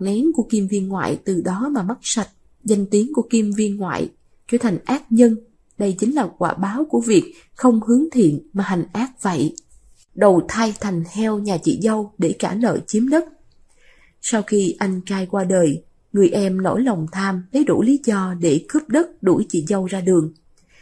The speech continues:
Chẳng bao lâu sau người em cũng mất. Tưởng chừng mọi chuyện đã kết thúc, nhưng đây mới chỉ là khởi đầu của báo ứng khi người em đầu thai thành heo trong nhà chị dâu.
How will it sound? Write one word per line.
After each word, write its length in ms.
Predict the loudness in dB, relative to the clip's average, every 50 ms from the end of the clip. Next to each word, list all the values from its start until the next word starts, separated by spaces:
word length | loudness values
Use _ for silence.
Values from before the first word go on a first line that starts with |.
| _ _ _ _
Chẳng 380 | -2 -2 -2 0 -2 -4 -2 0
bao 160 | 0 0 0
lâu 200 | -2 -2 -2 -2 -2
sau 320 | -4 -2 -2 -4 -4 -4
người 180 | -2 -2 0 0
em 240 | 0 0 -2 -2
cũng 280 | -2 -2 -2 -2 0 2
mất. 180 | 2 2 2 0 -6 _ _ _ _ _ _ _ _ _ _ _
Tưởng 220 | 4 4 4 4
chừng 300 | 4 2 0 0 0 -2
mọi 160 | -4 -4 -4 -2
chuyện 240 | 0 0 0 0 0
đã 80 | -4 -4
kết 220 | -4 -2 -4 -4 -2
thúc, 240 | -2 -2 -2 -2 -8 -20 _ -20 -8 _
nhưng 220 | 0 2 2 2 2
đây 360 | 2 2 2 2 0 -4 -4 0
mới 140 | 0 0 2
chỉ 100 | 2 0
là 220 | 0 0 0 -2 -4
khởi 220 | -4 -2 -2 0 2
đầu 260 | 0 2 2 2 0
của 180 | 0 -2 0
báo 180 | 0 0 0 0
ứng 300 | 0 2 2 4 2 2 0 -6 -18 -20 -20 _ -20 -8
khi 260 | -2 0 0 0 0
người 280 | 0 0 2 4 4 4
em 260 | 2 0 -2 -2 -2
đầu 220 | -2 -2 -2 -4 -4
thai 200 | -4 -4 -4 -4
thành 220 | -4 -4 -6 -6 -6 -6 -4
heo 240 | -4 -4 -4 -4 -4 -4
trong 160 | -4 -4 -2
nhà 180 | -4 -4 -6 -4
chị 160 | -4 -4 -2 -2
dâu. 220 | -2 -2 -2 -4